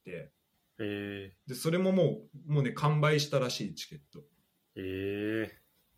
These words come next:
Speaker 2: すごいね、
Speaker 1: それも、
Speaker 2: それ。
Speaker 1: そう、それもちょっと見に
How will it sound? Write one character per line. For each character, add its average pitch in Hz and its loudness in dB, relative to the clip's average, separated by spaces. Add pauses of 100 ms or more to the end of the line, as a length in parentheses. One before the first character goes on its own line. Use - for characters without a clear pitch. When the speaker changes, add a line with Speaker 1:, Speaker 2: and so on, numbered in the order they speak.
(420)
Speaker 2:
す - 0
ご 110 0
い 147 0
ね、 135 -2
Speaker 1:
そ 135 0
れ - -
も、 143 6
Speaker 2:
そ 139 6
れ。 135 4
Speaker 1:
そ - -4 (560)
う、 - -18
そ 135 -8
れ 135 0
も 143 4
ち 147 0
ょ - 0
っ - 2
と 127 0
見 143 4
に 120 2